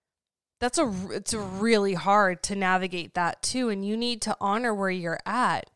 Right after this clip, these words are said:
So you need to be able to work through the grief and those feelings. You know, you, like, baby steps, like, one step at a time. You have to address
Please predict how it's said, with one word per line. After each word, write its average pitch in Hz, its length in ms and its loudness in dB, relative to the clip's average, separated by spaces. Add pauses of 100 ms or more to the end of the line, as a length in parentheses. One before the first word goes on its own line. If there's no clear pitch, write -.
(840)
So 202 240 2
you 202 300 0
need 254 240 0
to 226 80 -2
be 202 280 -2
able 208 220 2
to 196 100 4
work 185 300 0
through 202 480 0
the 185 120 -4
grief 190 600 -4
and 196 180 0
those 180 300 2
feelings. 190 840 -6 (240)
You 185 180 -4
know, 185 160 2
you, 190 260 -4
like, 208 380 0
baby 208 340 0
steps, 190 300 -2
like, 190 160 -4
one 202 240 2
step 190 240 -2
at 185 120 2
a 170 60 -2
time. 185 380 -2
You 220 220 -4
have 226 300 0
to 220 160 -2
address 185 640 2